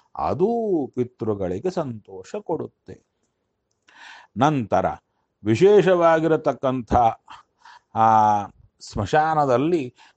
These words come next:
ಉತ್ತರಾಭಿಮುಖವಾಗಿ ದೇಹವನ್ನ ಇಟ್ಟು ಆ ಸ್ಥಳವನ್ನೆಲ್ಲ ಶುದ್ಧ ಮಾಡಬೇಕು ಗೋಮಯದಿಂದ. ನಂತರ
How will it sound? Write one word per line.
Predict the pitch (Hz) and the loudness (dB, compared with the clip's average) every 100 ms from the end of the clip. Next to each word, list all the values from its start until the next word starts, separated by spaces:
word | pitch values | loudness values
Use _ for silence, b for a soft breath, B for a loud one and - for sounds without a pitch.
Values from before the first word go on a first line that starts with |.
| - | -2
ಉತ್ತರಾಭಿಮುಖವಾಗಿ | 143 - _ 214 202 190 185 170 175 170 151 160 151 139 131 143 160 151 135 110 - | -2 -2 _ 4 6 6 4 4 0 -2 0 0 2 2 0 -4 -4 -4 -6 -10 -6
ದೇಹವನ್ನ | 104 127 120 120 117 110 104 | 0 2 2 -2 -4 -6 -10
ಇಟ್ಟು | 104 104 _ 180 131 - b b b _ | -8 -8 _ -4 -4 -8 b b b _
ಆ | 101 107 | -2 -2
ಸ್ಥಳವನ್ನೆಲ್ಲ | - - 120 147 180 190 175 160 151 143 127 120 117 143 | -4 -8 -2 0 0 -2 -2 -4 -2 -4 -4 -6 -6 -6
ಶುದ್ಧ | - 123 107 156 | -6 -10 -4 -4
ಮಾಡಬೇಕು | 147 135 131 123 117 113 156 | -2 -2 -2 -4 -6 -8 -10
ಗೋಮಯದಿಂದ. | 143 101 104 143 156 151 156 156 143 131 117 101 90 - _ _ _ _ _ _ B B B B 101 | -10 0 2 2 0 -2 -2 -2 -4 -6 -4 -4 -6 -14 _ _ _ _ _ _ B B B B -2
ನಂತರ | 123 143 107 98 | 0 0 -2 0